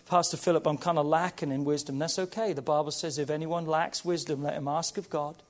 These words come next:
And God says what? James chapter two, God says, "I'm gonna give to you liberally and without reproach." That means God says,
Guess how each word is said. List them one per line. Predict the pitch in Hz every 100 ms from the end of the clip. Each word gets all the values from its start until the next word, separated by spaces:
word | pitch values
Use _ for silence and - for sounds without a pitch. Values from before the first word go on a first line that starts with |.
| _ _ _ _ - - _ -
And | 147 139
God | 170 170
says | 180 151
what? | 175 165 -
James | 156 147 165
chapter | - 190 196
two, | - 214 165
God | 175 165 160
says, | 185 170 - - -
"I'm | 156
gonna | 156
give | 131 175 175
to | 180
you | 160
liberally | 139 156 220 190 147 143
and | 139
without | 131 147 156
reproach." | 151 - 139 - -
That | 180
means | 175 143
God | 185 175 151
says, | - 160